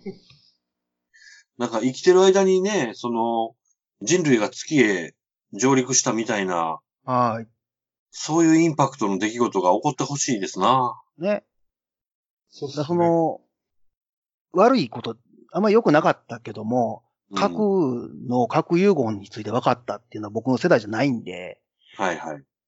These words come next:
Speaker 2: 僕がだいぶ前の世代なんで、
Speaker 1: うん。
Speaker 2: そこから次のなんかすげえのって、
Speaker 1: ね。
Speaker 2: もう、もう、そうそう出てもええんちゃうん？みたいな。
Speaker 1: うん。
Speaker 2: 二千年超えてんやし、みたいな。
Speaker 1: インターネット登場がもうそれになっちゃうのかな？
Speaker 2: あ、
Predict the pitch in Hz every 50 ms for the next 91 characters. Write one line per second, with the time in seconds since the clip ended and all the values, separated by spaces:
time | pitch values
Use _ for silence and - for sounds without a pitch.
0 | _ _ _ _ _ _ _ _ _ 120 123 131 135 127 143 143 123 143 139 143
1 | 135 139 139 139 139 135 123 - 123 117 98 95 - - - - - 107 110 107
2 | 101 90 - - _ _ _ 95 95 95 92 87 82 80 78 - 151 - - 131
3 | - - 135 147 156 160 196 135 117 - _ - - 165 170 160 120 - _ _
4 | _ - - 110 101 104 107 104 120 117 - 98 - - - 113 104 127 123 123
5 | 110 98 - - _ _ 92 73 64 58 50 - _ _ _ _ _ _ 95 101
6 | 110 113 113 120 120 117 117 113 110 107 - - _ _ _ _ _ _ - _
7 | _ - - 147 127 113 131 120 131 123 123 110 113 113 107 - - 131 156 160
8 | 127 104 101 107 101 - - - 87 80 82 - - - _ - - 110 107 -
9 | 151 117 110 120 113 104 - - 117 110 113 - 117 110 101 98 - - - -
10 | - _ - 95 - 92 80 69 - _ _ _ _ _ _ _ _ _ _ _
11 | _ _ _ _ _ _ _ _ _ _ _ _ - - 147 180 - - 214 220
12 | 220 254 285 277 - - - - 165 170 160 151 170 160 151 156 147 139 135 -
13 | - 175 196 202 160 101 98 - - - 294 302 247 131 - 92 110 135 -